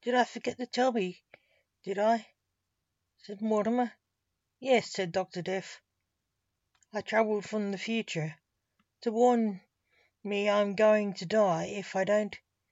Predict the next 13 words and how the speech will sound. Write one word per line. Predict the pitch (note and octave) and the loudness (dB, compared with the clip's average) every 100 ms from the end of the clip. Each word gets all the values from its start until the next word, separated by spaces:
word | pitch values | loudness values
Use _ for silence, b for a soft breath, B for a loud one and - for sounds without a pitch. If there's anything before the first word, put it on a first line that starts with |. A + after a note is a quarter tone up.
| _ _ _ | _ _ _
catch | - A3 - - | -2 -2 -2 -6
the | G#3+ | 0
Necromancer," | G#3+ - G3+ F#3 F3+ - E3+ D#3 _ _ _ _ _ _ _ | 0 0 -4 -2 -2 -4 -10 -10 _ _ _ _ _ _ _
said | G3 G3+ | -6 -2
Mortimer. | G3+ F#3 F#3 F3 F3 _ _ _ _ _ _ _ _ _ | -2 -2 -2 -6 -8 _ _ _ _ _ _ _ _ _
"What?" | E3+ E3+ G3 G#3+ - - _ _ _ _ _ _ _ _ _ _ _ _ _ _ _ _ _ _ _ _ _ _ | 0 4 4 2 -6 -12 _ _ _ _ _ _ _ _ _ _ _ _ _ _ _ _ _ _ _ _ _ _
said | - G#3+ F3+ | -6 -4 0
Doctor | A3+ A3 - G#3+ | 0 0 -2 4
Death, | A#3 B3+ - - - - _ _ - _ _ _ _ _ _ _ _ _ - | 6 6 4 -16 -20 -20 _ _ -20 _ _ _ _ _ _ _ _ _ -4
glaring | A#3 A#3 G#3 F#3+ | 0 2 0 -4
at | F3 | -4
his | G3+ F#3+ | -4 -6
son. | - G#3+ G3 F#3 | -4 -2 0 -4